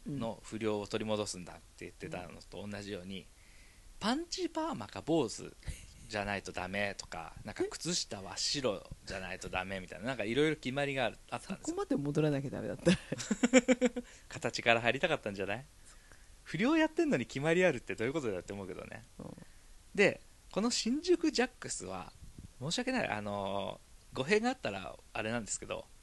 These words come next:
Speaker 1: かっこいいんですよ。
Speaker 2: へえ、どういうこと？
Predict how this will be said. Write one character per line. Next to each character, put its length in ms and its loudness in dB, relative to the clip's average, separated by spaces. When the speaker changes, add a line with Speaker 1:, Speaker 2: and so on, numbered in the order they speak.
Speaker 1:
か 80 -4
っ 120 -6
こ 120 2
い 20 0
い 40 -2
ん 20 -4
で 80 -6
す 60 -8
よ。 80 -16
Speaker 2:
へ 60 -6
え、 220 -8
ど 60 -12
う 20 -12
い 0 -
う 60 -16
こ 60 -16
と？ 100 -18